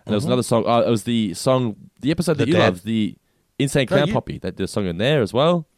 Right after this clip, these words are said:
Speaker 2: I thought you liked it.
Speaker 1: I, sorry, I loved the motorbike one. You loved the Insane Clown Poppy, didn't I? Didn't you?
Speaker 2: Oh, okay. Hmm.
Speaker 1: I don't know. We bo-, we both loved it. It was just, um,
Speaker 2: Yeah.
Speaker 1: yeah, I just think N R B Q, their songs are just really uplifting. They're just sort of, they're, they're perfect for little montages.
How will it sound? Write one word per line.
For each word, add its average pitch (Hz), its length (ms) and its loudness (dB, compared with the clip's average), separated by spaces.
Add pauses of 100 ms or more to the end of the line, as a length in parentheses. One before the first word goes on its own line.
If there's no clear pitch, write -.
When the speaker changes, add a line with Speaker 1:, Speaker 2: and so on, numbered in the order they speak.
(220)
Speaker 2:
I 156 80 2
thought 127 140 2
you 190 160 -4
liked 78 300 -10
it. - 60 -20 (300)
Speaker 1:
I, 143 140 6
sorry, 127 220 4
I 131 160 4
loved 123 240 2
the 113 40 0
motorbike 101 400 2
one. 90 140 -2
You 104 120 2
loved 101 180 0
the 90 80 -2
Insane 87 260 -4
Clown 101 180 -4
Poppy, 104 200 -6
didn't 73 180 -10
I? 120 120 -12 (140)
Didn't 95 180 -10
you? 131 60 -10
Speaker 2:
Oh, 202 140 2
okay. - 220 -6 (400)
Hmm. - 60 -10 (120)
Speaker 1:
I 123 140 0
don't 101 100 0
know. 76 140 -2 (280)
We 214 80 -2
bo-, 208 180 -2
we 240 100 0
both 208 260 2
loved 87 240 -6
it. - 80 -20 (240)
It 143 60 2
was 151 100 4
just, 151 220 0
um, 123 160 2
Speaker 2:
Yeah. 92 80 -6
Speaker 1:
yeah, 120 160 4
I 165 40 0
just 196 120 -2
think 175 160 -4
N 135 80 0
R 113 100 4
B 101 160 0
Q, 110 380 2 (460)
their 143 120 2
songs 220 300 -2
are - 20 0
just 139 200 -4
really 127 260 0
uplifting. - 580 -6
They're - 100 -14
just - 180 -8
sort 127 140 -8
of, 95 120 -16 (100)
they're, 131 120 -4
they're 147 260 0
perfect 180 400 0
for 151 80 2
little 131 180 2
montages. 90 640 -4